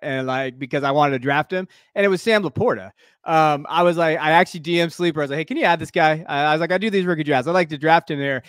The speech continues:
He was going the fourth round. Uh, before the draft, he was going in the fourth round of rookie drafts. And when you look at what he did,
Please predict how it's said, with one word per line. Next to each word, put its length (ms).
He 100
was 100
going 180
the 60
fourth 320
round. 380
Uh, 60
before 360
the 140
draft, 480
he 80
was 100
going 220
in 40
the 60
fourth 320
round 180
of 60
rookie 300
drafts. 420
And 100
when 120
you 60
look 140
at 40
what 100
he 60
did, 360